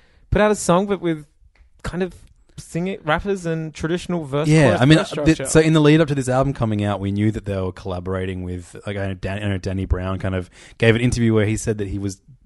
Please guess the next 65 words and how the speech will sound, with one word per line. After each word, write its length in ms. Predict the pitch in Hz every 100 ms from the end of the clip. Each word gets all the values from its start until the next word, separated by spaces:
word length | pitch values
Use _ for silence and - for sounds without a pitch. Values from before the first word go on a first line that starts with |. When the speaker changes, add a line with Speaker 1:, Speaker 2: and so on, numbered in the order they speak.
| - -
Speaker 1:
At 100 | 131
my 100 | 120
Speaker 2:
recording 220 | 120 120
Speaker 1:
work. 60 | 120
Speaker 2:
with 140 | 117
them, 180 | 120 117
and 180 | 104 98 - - - -
yeah, 460 | 156 127 101 113 -
and 140 | 143
that 80 | 160
was, 180 | 151 127
like, 160 | 120
when 260 | 127 117 110 -
the 140 | 117
first 280 | 101 131 127
Speaker 1:
Three 60 | 123
Speaker 2:
time 20 | 117
Speaker 1:
years 40 |
ago. 80 | 120
Speaker 2:
Danny 160 | 117
Speaker 1:
Two 100 | 104
or 20 | 196
Speaker 2:
Brown, 100 | 180
Speaker 1:
three 160 | 185
years 140 | 180 175
ago. 260 | 151 131 -
Speaker 2:
Danny 180 | 131
Brown 180 | 120 120
came 160 | 117 98
out, 280 | 120 113 110
yeah, 140 | 110
Speaker 1:
Three 80 | 107
years 120 | 110
Speaker 2:
and, 120 | 107
Speaker 1:
ago. 80 | 104
Speaker 2:
and, 140 | 107 101
uh, 60 | 101
th-, 240 | 117 117
which 180 | 117 120
is 80 | 107
a 60 |
long 160 | 110 139
time 200 | 131 127
ago. 140 | 98
Speaker 1:
Yeah, 140 | 92 -
and 100 | 147
he's 140 | 143
like, 100 | 147
Speaker 2:
And 100 | -
Speaker 1:
"Oh 60 | 190
yeah, 140 | 185
we've 220 | 165 143 131
recorded 320 | 147 160 143
this 80 | 135
song 140 | 143
called 200 | 139 135
Frank 280 | - 175 214
Sinatra, 640 | - 156 135 - 139 139 170 _ _ _ _ _ -
not 100 | 139
Frankie 400 | - 139 139 147
Sinatra." 600 | - 135 131 - 135 135
Speaker 2:
Oh, 100 | 139
really? 200 | 143 139
I 40 |
didn't 100 | 127